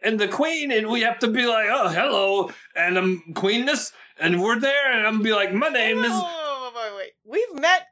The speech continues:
Speaker 2: kings and shit before. Why are you so nervous about this?
Speaker 1: Because now there's, you know, 'cause we got the, when I did the raps, you know? I did it, and they were like, "You and your team are the, are the ones. So get your,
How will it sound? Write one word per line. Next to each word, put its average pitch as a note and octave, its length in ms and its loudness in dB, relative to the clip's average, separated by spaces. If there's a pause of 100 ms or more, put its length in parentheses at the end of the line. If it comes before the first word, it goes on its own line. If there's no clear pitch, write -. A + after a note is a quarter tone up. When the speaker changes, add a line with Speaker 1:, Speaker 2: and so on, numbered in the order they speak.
Speaker 2:
kings D4+ 400 -4
and A3 160 -4
shit - 280 -6
before. G#3 480 0
Why A3+ 200 2
are F#4+ 80 -4
you E4 160 -14
so E4 140 -10
nervous D#4 440 -6
about D#4+ 280 -4
this? F3+ 460 -6
Speaker 1:
Because - 240 -2
now B3 340 0
there's, A#3 280 -2
you D4 100 -2
know, G#3 220 2
'cause G#3+ 160 0
we A#3 100 -6
got A#3 220 -2
the, B3+ 320 2
when A#3+ 180 -2
I A#3 100 4
did A#3+ 260 0
the B3+ 100 2
raps, - 540 -2 (540)
you A#3 120 -2
know? D4+ 320 0 (580)
I G#3 100 0
did D#4 200 0
it, D4+ 200 2
and B3+ 120 2
they B3+ 60 2
were B3+ 60 2
like, A#3+ 200 2
"You C#4 560 -2 (400)
and A#3 140 0
your C4 80 0
team C#4+ 280 0
are D4 200 -4
the, C#4+ 280 -4 (280)
are D#4+ 240 0
the G3+ 80 2
ones. D3+ 480 0 (260)
So F#3 240 2
get A3+ 260 -2
your, D4+ 580 2